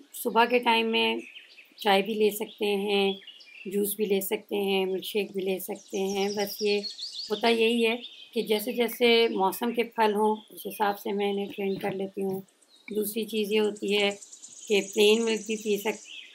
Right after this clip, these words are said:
पीते हैं। और दूसरा Nesquik हो गया या जो चीज़ भी इनको पसंद होती है, जो चीज़ भी वो कहते हैं, वो मैं उनको बना के उस time पर ही कर लेती हूँ। नाश्ता वगैरह कोई प्री प्लान नहीं होता है कि कल हमने ये खाना है।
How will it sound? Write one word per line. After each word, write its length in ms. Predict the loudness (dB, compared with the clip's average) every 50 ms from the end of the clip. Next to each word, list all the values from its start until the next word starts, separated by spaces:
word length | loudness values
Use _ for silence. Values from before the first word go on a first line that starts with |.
| -20 -10 -8
पीते 240 | -6 -4 -2 0 0
हैं। 340 | 0 0 0 0 0 0 -2 -4 -10 -16 -20 -20 -20 -20 -20 -20 -18 -18 -18 -20 -20 -16 -14 -14 -14 -12 -14 -14 -14 -14 -18 -20 -20 -18 -18 -18 -18 -18 -18 -18 -16 -16 -16 -14 -14 -14 -12 -12 -12 -8 -4
और 340 | -2 -2 0 -2 -2 -4 -6
दूसरा 380 | -6 -6 -6 -6 -4 -2 0 0
Nesquik 540 | 0 0 0 -2 -4 0 2 2 2 2 0
हो 100 | -2 -4
गया 280 | -4 -2 -2 -2 0 0
या 120 | -2 -2
जो 240 | 0 2 4 4 4
चीज़ 320 | 4 2 0 -2 -2 0 0
भी 100 | 0 0
इनको 180 | 0 -2 -4
पसंद 360 | -6 -4 -4 -2 -2 0 0
होती 280 | 0 0 0 0 0 2
है, 140 | 2 2 2
जो 180 | 2 2 2
चीज़ 260 | 2 0 -2 -4 -4 -4 -2 0
भी 120 | 0 0 -2 -4 -10 -18 -18 -18 -14 -12 -10
वो 60 | -8
कहते 360 | -2 0 0 0 0 0 -2
हैं, 180 | 0 0 0 0
वो 140 | -2 -2 -2
मैं 120 | -2 -2
उनको 200 | -2 -4 -6 -6
बना 280 | -4 -2 -2 -2 -4 -4
के 140 | -4 -4 -4
उस 180 | -4 -4 -4 -4
time 180 | -4 -4 -4
पर 240 | -6 -8 -10 -8 -4
ही 100 | -4 -4 -6 -6 -12 -20 -20 -20 -20 _ -20 -20 -2 0
कर 160 | 2 2 2
लेती 260 | 0 -4 -8 -8 -8 -6
हूँ। 100 | -6 -6 -6 -6
नाश्ता 380 | -6 -6 -6 -2 2 2 2
वगैरह 240 | 4 6 6 6 6
कोई 140 | 4 4 2
प्री 220 | 2 0 -2 -4
प्लान 320 | -2 0 0 2 2 2 2
नहीं 140 | 2 2 0
होता 260 | 0 -2 -2 0 0
है 120 | 0 0
कि 100 | 0 -2
कल 220 | -2 0 0 0 2
हमने 220 | 0 0 0 0
ये 160 | 0 0 -2
खाना 340 | -2 -2 -2 -2 -2 -2 -4
है। 120 | -6 -8